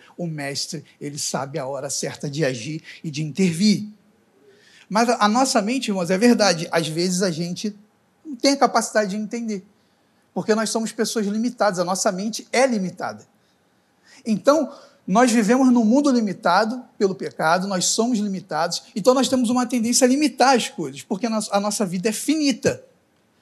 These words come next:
Então, nós, o-, seres humanos, nós temos uma tendência de olhar para um problema, de olhar para uma situação e dizer, "Olha, até aqui tem solução, até aqui tem, mas daqui para lá não tem mais." A gente tem essa mania de colocar esses limites.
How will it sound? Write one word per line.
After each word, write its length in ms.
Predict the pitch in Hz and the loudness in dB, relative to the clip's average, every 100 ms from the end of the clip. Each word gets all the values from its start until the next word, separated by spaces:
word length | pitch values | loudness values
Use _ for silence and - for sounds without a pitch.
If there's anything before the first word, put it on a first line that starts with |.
| _ - - | _ -18 -14
Então, 460 | 165 277 302 196 - - | 2 4 4 0 -8 -4
nós, 460 | 185 247 311 214 | 2 4 4 4
o-, 240 | 233 262 208 | 2 2 0
seres 280 | - 240 208 | 4 6 6
humanos, 300 | 208 285 247 | 6 6 6
nós 120 | 226 | 4
temos 240 | 247 226 | 2 2
uma 160 | 247 233 | 2 4
tendência 380 | 233 214 240 202 | 2 2 2 4
de 120 | 220 | 4
olhar 380 | 202 214 220 - | 6 4 2 -2
para 100 | 220 | -4
um 80 | |
problema, 580 | 202 185 156 220 254 - - - | -2 -2 2 2 2 0 -8 -6
de 120 | 160 | 2
olhar 260 | 208 196 254 | 4 6 4
para 100 | 254 | 2
uma 160 | 233 220 | 0 -2
situação 500 | 214 196 185 240 247 | -2 0 0 0 -2
e 40 | |
dizer, 160 | 190 226 | 2 4
"Olha, 280 | 175 151 - - | 4 0 -6 -2
até 480 | 190 190 - 254 269 | 0 0 4 4 4
aqui 280 | 247 - 240 | 2 0 0
tem 200 | 233 269 | 2 0
solução, 640 | - 285 320 - 247 175 151 - | 0 -2 -2 -2 -2 -4 -10 -8
até 360 | 147 - 214 | -8 2 4
aqui 240 | 196 214 254 | 4 0 0
tem, 440 | - 254 185 131 _ _ _ _ _ _ - | 2 2 2 -4 _ _ _ _ _ _ -4
mas 240 | 156 160 | -2 2
daqui 260 | 170 156 185 | 0 0 0
para 220 | 185 185 | 2 2
lá 140 | 165 | 2
não 220 | 180 185 214 | 0 -2 -2
tem 180 | 233 | -4
mais." 320 | 233 151 143 175 | -4 -6 -6 -4
A 60 | |
gente 280 | 156 196 - | -2 -2 -2
tem 140 | 220 | 0
essa 200 | 233 - | 0 0
mania 400 | 233 220 226 226 - - | -2 0 0 -2 -4 -10
de 140 | 170 | -6
colocar 520 | 190 220 202 202 214 - | 0 2 2 0 0 2
esses 300 | 226 226 220 | 2 2 2
limites. 520 | 233 254 226 - - | 2 2 0 -4 -10